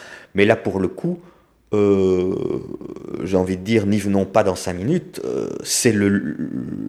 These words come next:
là, je ne fais plus de distinction entre, euh, les artistes en, en mise en chômage ou, ou les autres travailleurs mis en chômage. Euh, ce, ce, ce dispositif visant à accroître,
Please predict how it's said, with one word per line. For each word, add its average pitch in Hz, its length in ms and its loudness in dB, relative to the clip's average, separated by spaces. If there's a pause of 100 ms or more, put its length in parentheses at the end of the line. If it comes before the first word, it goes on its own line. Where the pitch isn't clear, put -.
(500)
là, 120 140 2
je 113 80 0
ne 95 60 -4
fais 104 100 -4
plus 120 160 -2
de 101 40 -6
distinction 92 640 -4
entre, 90 300 -2
euh, 87 1000 -2
les 85 180 -2
artistes - 440 -8
en, 87 60 -4
en 85 1200 -10
mise 87 180 -4
en 90 60 -2
chômage 95 540 -2
ou, 92 200 -4
ou 92 400 -4
les 87 160 -2
autres 92 140 -2
travailleurs 95 320 -2
mis 90 140 -8
en 87 40 -8
chômage. 95 480 -2 (640)
Euh, 85 760 -2 (120)
ce, - 240 -10
ce, 82 540 -2
ce - 200 -6
dispositif 92 760 -4
visant 90 240 -2
à 87 140 -6
accroître, 92 600 0